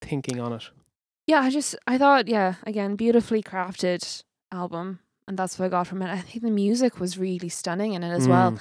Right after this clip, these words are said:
Speaker 2: I mean, her voice is amazing.
Speaker 1: Mm.
Speaker 2: And I'm personally a fan of, like, very unique voices.
Speaker 1: Yeah.
Speaker 2: And I think that's what she has.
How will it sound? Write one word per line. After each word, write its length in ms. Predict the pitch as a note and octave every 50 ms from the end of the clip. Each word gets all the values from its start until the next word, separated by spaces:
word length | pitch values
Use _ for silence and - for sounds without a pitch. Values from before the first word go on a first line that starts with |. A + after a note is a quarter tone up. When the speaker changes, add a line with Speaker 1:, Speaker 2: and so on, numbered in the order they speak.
| - - -
Speaker 2:
I 40 |
mean, 140 | A#3+ B3 A#3+
her 100 | A#3+ A#3+
voice 320 | A3 A#3 B3 D4 D#4 - A3+
is 260 | G3+ F#3+ - - -
amazing. 500 | - G#3 G#3 G3+ G#3 G#3 G3 F#3 F3 F3
Speaker 1:
Mm. 60 | E3
Speaker 2:
And 320 | - F3+ F3+ F3 F3 F3 - - -
I'm 260 | - G3+ G#3 A3+ B3
personally 360 | B3 - B3 A#3+ - - G#3+ G3
a 20 |
fan 300 | F#3+ F#3+ F#3 F#3+ F#3+ F#3
of, 80 | F3 F3
like, 160 | F#3+ F#3 - -
very 220 | F#3+ F#3+ F#3+ F#3+
unique 340 | F#3 F3+ F3 F3 E3+ E3+ -
voices. 500 | - G3+ G3+ A3 - G3 E3 - - - - - -
Speaker 1:
Yeah. 140 | C3 -
Speaker 2:
And 80 | A#3 A3+
I 80 | A3 A3+
think 180 | A3+ A3 A3
that's 240 | G3+ F#3 F#3+ G3+ -
what 100 | G#3 G3
she 120 | - G3+
has. 340 | G3 G#3+ G#3+ G3 - - -